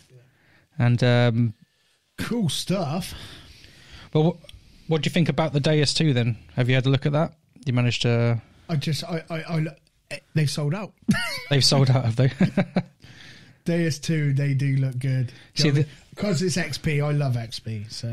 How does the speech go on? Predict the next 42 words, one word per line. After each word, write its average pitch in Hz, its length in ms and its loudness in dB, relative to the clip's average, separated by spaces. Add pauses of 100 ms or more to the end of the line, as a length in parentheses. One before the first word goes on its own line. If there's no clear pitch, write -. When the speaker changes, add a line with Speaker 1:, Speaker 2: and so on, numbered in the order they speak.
(140)
Speaker 2:
The 131 80 2
Speaker 1:
uh, 117 40 -2
Speaker 2:
thing 196 160 4
is, 135 120 6
it's 123 100 2
double 151 280 2
the 123 80 2
price 147 320 2
though, 113 140 2
Dan, 113 260 4
isn't 135 120 4
it? 117 180 0
But 127 260 0
something 147 300 4
very 135 240 4
interesting 131 380 4
about 117 180 2
the 120 80 -4
Day 120 220 2
S - 140 -2
two 127 200 4
is 113 100 2
they 120 80 4
have 113 200 0
the - 80 0
fast 135 420 2
multi-frequency 135 1080 2
coils. 113 540 0 (180)
Speaker 1:
Yeah, 139 260 0 (280)
yeah. 127 200 0 (300)
Speaker 2:
So 127 260 2
I 131 60 4
don't 143 180 0
know 131 120 4
how 135 140 4
that 127 160 0
compares 123 360 2
to 123 100 2
a 113 40 6
high-frequency 123 640 2
coil. 123 360 0 (720)
Uh, 117 260 2